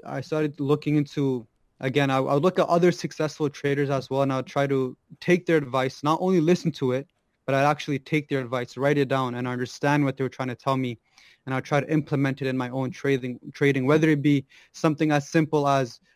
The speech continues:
uh, you know, closing your positions or, like, you know, holding, holding your positions, um, instead of closing it too early,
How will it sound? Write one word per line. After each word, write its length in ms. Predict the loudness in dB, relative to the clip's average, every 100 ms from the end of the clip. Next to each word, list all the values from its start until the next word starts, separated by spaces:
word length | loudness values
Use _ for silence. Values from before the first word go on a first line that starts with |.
| _
uh, 380 | -4 -4 -4 -6
you 100 | -2
know, 100 | -2
closing 400 | 0 2 4 4
your 100 | 2
positions 640 | 0 -4 -4 -2 -4 -4 -10 _ _ _ _
or, 240 | -4 -2
like, 220 | 0 0 2
you 40 |
know, 140 | 2
holding, 300 | 4 4 4
holding 280 | 4 4 4
your 100 | 2
positions, 600 | 0 -2 -2 -2 -4 -6 _ _ _ -8
um, 320 | -6 -4 -6
instead 200 | -4 -4
of 100 | -2
closing 360 | 0 2 0
it 120 | -4 -6
too 180 | -6
early, 340 | -2 -2 -2